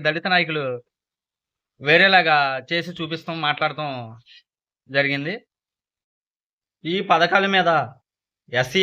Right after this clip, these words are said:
ఎస్టీ వాళ్ళే ఎక్కువ గొడవలు చేస్తారనేది, గొడవలు చేస్తారు కాబట్టి, మరి ఎస్సీ వర్గీకరణ అనేది పెడితే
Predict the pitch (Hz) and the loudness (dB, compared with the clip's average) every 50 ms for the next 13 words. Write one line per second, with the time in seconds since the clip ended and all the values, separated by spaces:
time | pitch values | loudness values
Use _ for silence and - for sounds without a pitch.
0 | 185 180 - - 190 175 170 170 170 170 180 180 160 131 113 113 - _ _ _ | 4 4 2 0 0 2 4 4 4 4 0 0 0 -4 -6 -14 -20 _ _ _
1 | _ _ _ _ _ - 127 139 139 - 180 185 175 170 160 160 160 170 175 165 | _ _ _ _ _ -6 -4 -4 -2 0 0 2 2 2 2 0 2 0 0 2
2 | 165 160 147 147 - 170 160 151 151 156 160 156 170 170 165 135 113 - _ _ | 2 2 2 2 2 2 2 2 2 0 -2 -2 -4 -6 -6 -8 -10 -14 _ _
3 | _ _ _ _ _ _ _ _ _ _ _ _ _ _ _ _ _ _ _ _ | _ _ _ _ _ _ _ _ _ _ _ _ _ _ _ _ _ _ _ _
4 | _ _ _ _ _ _ _ - 127 139 143 156 175 180 160 180 170 160 165 180 | _ _ _ _ _ _ _ -6 0 2 4 4 4 4 4 4 4 4 4 2
5 | 165 151 156 156 156 160 156 175 170 165 143 120 104 113 _ _ _ _ _ _ | 2 2 2 2 0 0 0 0 -2 -2 -4 -6 -8 -16 _ _ _ _ _ _
6 | _ _ _ _ _ _ _ _ _ _ _ _ _ _ _ _ _ _ _ _ | _ _ _ _ _ _ _ _ _ _ _ _ _ _ _ _ _ _ _ _
7 | _ _ _ _ _ _ _ _ _ - - 156 156 160 170 185 202 180 151 - | _ _ _ _ _ _ _ _ _ -14 -6 0 2 4 4 4 4 2 0 -2
8 | - _ _ _ _ _ _ _ _ _ _ _ _ _ _ _ _ _ - 139 | -8 _ _ _ _ _ _ _ _ _ _ _ _ _ _ _ _ _ -2 -2
9 | 151 143 - 214 220 202 202 202 190 185 202 190 190 190 185 185 185 180 180 175 | -2 -2 0 -2 0 2 2 2 2 2 0 2 4 2 4 4 2 0 0 0
10 | 170 175 180 170 151 127 110 127 120 _ _ _ _ _ _ _ _ _ _ _ | -2 -2 -4 -4 -4 -6 -10 -16 -20 _ _ _ _ _ _ _ _ _ _ _
11 | _ _ _ _ _ _ _ _ _ _ _ _ _ _ _ _ _ _ _ _ | _ _ _ _ _ _ _ _ _ _ _ _ _ _ _ _ _ _ _ _
12 | _ _ _ _ _ _ _ - 160 165 170 165 202 | _ _ _ _ _ _ _ 2 2 2 2 2 2